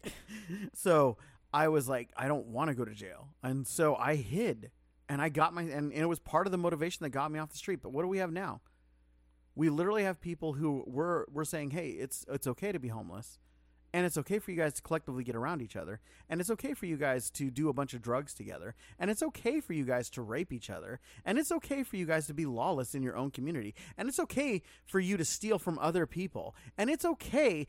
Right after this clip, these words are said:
for you to take a dump out in the middle of the street. And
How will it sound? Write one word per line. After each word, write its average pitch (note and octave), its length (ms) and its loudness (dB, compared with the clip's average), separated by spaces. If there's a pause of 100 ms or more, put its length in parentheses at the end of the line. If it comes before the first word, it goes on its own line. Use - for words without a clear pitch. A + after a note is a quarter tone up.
(120)
for - 140 -4
you G3+ 200 0
to E3+ 100 -2
take A#3 320 -2
a E3+ 60 -2
dump D#3+ 480 4 (220)
out F3 140 4
in F3 60 -2
the D#3+ 80 4
middle F#3 320 4
of C#3+ 100 -2
the B2+ 60 -6
street. B2 600 -2 (240)
And F3 140 -2